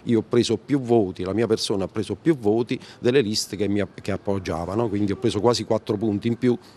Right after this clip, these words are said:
il che non è poco, mentre il candidato del centrosinistra ha preso sei punti in meno rispetto alle liste. Questo credo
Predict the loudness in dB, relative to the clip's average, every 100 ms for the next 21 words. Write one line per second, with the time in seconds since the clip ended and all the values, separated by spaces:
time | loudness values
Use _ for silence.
0 | -12 -10 2 2 4 0 -2 -4 -2 -6
1 | -8 -14 -4 0 0 0 0 2 4 4
2 | 4 2 0 -2 0 0 0 0 0 -4
3 | -4 -2 0 2 2 2 0 2 2 0
4 | -2 -6 -6 -6 0 2 2 -2 -2 -2
5 | 0 0 0 0